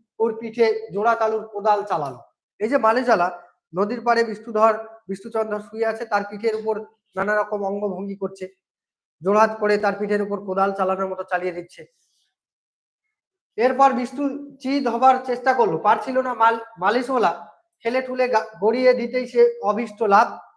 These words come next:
করলো। আব্রু রক্ষাকারী গামছাটি ঠিকঠাক করে বিষ্টু গম্ভীর স্বরে নির্দেশ দিল, "টান পুরো ছাড়।"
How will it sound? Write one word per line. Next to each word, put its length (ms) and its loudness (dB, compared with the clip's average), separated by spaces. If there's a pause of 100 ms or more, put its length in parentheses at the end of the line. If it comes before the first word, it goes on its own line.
(140)
করলো। 420 0 (400)
আব্রু 340 0
রক্ষাকারী 760 2 (360)
গামছাটি 440 0
ঠিকঠাক 460 -6
করে 140 -2
বিষ্টু 540 -8
গম্ভীর 340 -4
স্বরে 240 -6
নির্দেশ 300 -2
দিল, 200 -6 (380)
"টান 320 2
পুরো 180 -6
ছাড়।" 280 0